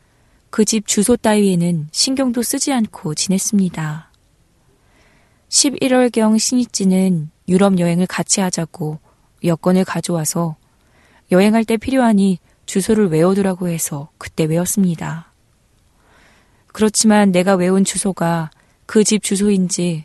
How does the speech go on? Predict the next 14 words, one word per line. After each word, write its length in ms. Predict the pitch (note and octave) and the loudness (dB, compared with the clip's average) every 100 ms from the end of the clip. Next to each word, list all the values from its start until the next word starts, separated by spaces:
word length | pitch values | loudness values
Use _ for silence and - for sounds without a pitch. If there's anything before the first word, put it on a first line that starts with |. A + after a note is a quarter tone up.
| - | -12
다른 300 | - G#3 G#3+ | -4 2 4
곳 140 | G#3+ A3 | 4 0
주소인지는 720 | - F#3+ A3+ G#3 F#3+ D#3+ D#3 - _ _ | -2 -2 2 2 0 -4 -6 -12 _ _
알 160 | - E3+ | -4 -2
수 180 | E3 E3 | -2 -4
없습니다. 720 | - - G3+ F3+ D3+ D3+ D#3 _ _ _ _ _ _ _ _ _ _ _ _ _ _ _ | -2 0 0 0 -4 -10 -12 _ _ _ _ _ _ _ _ _ _ _ _ _ _ _
유럽 260 | F#3+ G3+ G3 | 2 4 4
여행 240 | F3+ G3 | 4 2
때는 520 | G3 F3+ F3+ F#3 E3 D3 _ _ - - | 2 0 2 2 -2 -6 _ _ -20 -20
신이찌가 720 | - - C4 A#3 A3+ G3+ F#3+ F#3 | -6 0 0 0 0 2 2 2
옷과 420 | F3 - - F#3 | 0 -2 -2 -2
화장품도 800 | G#3+ B3 A#3 - F#3 D#3 D#3 D#3 _ _ _ | 0 -2 -2 -2 -2 -2 -6 -8 _ _ _
사다 300 | - - G#3+ | -6 -2 0
주었습니다. 920 | A3 - F#3 - G3+ F#3+ E3 D3+ D3+ | 0 0 -2 0 0 0 -4 -8 -8